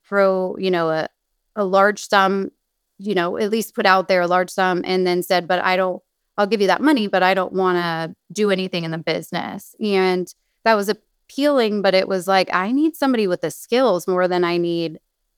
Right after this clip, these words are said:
I mean, I needed money to, <laughs> money too, but, like, to grow at that rate, but I needed somebody with experience. So I, you know, "Thank you, and I'm good. I'm gonna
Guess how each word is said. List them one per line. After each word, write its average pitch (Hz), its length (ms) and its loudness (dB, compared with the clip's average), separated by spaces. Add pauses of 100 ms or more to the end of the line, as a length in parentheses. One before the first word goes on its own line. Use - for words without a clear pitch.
(100)
I 185 40 -4
mean, 170 120 0
I 170 80 0
needed 175 260 -2
money 160 260 -4
to, - 160 -10 (220)
<laughs> - 220 -20
money 254 140 -4 (120)
too, 196 300 0
but, 202 180 2
like, 180 260 0
to - 100 -6
grow 180 320 2
at 165 140 -2
that 156 220 -2 (140)
rate, 185 460 0
but 170 340 0 (460)
I 202 120 0
needed 220 300 2
somebody 190 280 0
with 170 160 -2
experience. 190 800 -4
So 180 460 0 (340)
I, 180 680 -2
you 190 80 -6
know, 160 320 -6 (320)
"Thank 214 240 0
you, 269 240 2
and 190 160 2
I'm 175 140 -2
good. 233 240 2
I'm 196 160 0
gonna 175 260 -2